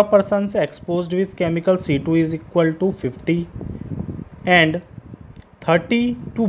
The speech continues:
both chemical C one and C two। Both का मतलब कॉमन, ऐसे पर्सन जिस पे सी वन भी यूज़ हुआ है, सी टू यानी जो इस ग्रुप में भी आएंगे, इस सेट में भी आएंगे,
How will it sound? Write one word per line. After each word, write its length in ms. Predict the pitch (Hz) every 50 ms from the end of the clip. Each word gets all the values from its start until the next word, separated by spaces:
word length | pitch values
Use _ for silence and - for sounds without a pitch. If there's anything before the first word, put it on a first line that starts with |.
| 151 139
both 240 | 165 180 208 208 -
chemical 460 | - 180 160 160 165 156 185 185 180 -
C 100 | - 156 151 165
one 140 | 156 156
and 120 | 156 156 151
C 100 | - 123 127
two। 80 | 131 127 123
Both 200 | 147 160 170 165 -
का 120 | 202 202
मतलब 340 | 202 202 196 208 220 214 -
कॉमन, 360 | - 165 151 143 135 113 98 - - - - _ - - - - - - -
ऐसे 260 | 160 170 170 175 226
पर्सन 460 | 220 220 208 190 190 - 208 208 208 185
जिस 200 | 165 160 - -
पे 120 | - 214
सी 220 | 202 - - 170 151
वन 200 | 156 170 175 170
भी 100 | 190 185
यूज़ 280 | 175 180 185 190 170 180
हुआ 140 | 185 190
है, 80 | 185 196
सी 180 | 196 - 160 147
टू 140 | - 190
यानी 200 | 185 180 180 185
जो 120 | 165 185 190
इस 200 | 160 151 143 139 135
ग्रुप 200 | 156 160 156 175
में 120 | 170 165
भी 100 | 165 180
आएंगे, 300 | 170 170 170 175 180 170
इस 120 | 156 - -
सेट 220 | 160 151 147 -
में 100 | 165 156
भी 120 | 156 160 151
आएंगे, 380 | 139 135 131 127 135 131 139